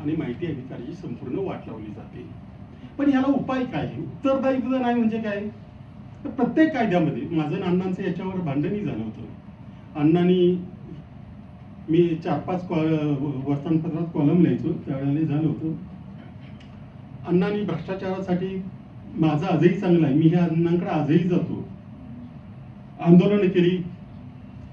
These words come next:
पस्तीस वेगवेगळी पत्रकं काढलेली आहेत शासनाने, एकापेक्षा एक गंभीर भ्रष्टाचार निर्मूलनासाठी वीस वर्षामध्ये, पण त्याच्यातल्या एकाचीही अंमलबजावणी झालेली नाही.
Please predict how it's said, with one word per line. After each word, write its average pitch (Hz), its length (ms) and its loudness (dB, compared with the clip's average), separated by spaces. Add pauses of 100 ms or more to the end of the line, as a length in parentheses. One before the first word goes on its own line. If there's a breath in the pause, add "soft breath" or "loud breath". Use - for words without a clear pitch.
(400)
पस्तीस 285 680 6
वेगवेगळी 226 500 0
पत्रकं 190 520 -2
काढलेली 151 360 2
आहेत 160 120 2
शासनाने, - 760 -2
एकापेक्षा 226 500 2
एक 214 140 0
गंभीर 151 360 2 (920)
भ्रष्टाचार 208 560 -2
निर्मूलनासाठी 175 800 0 (1200)
वीस 214 240 4
वर्षामध्ये, 170 520 2 (840)
पण 208 140 0
त्याच्यातल्या 214 360 -4
एकाचीही 214 680 0
अंमलबजावणी 170 600 -2
झालेली - 380 -8
नाही. - 120 -12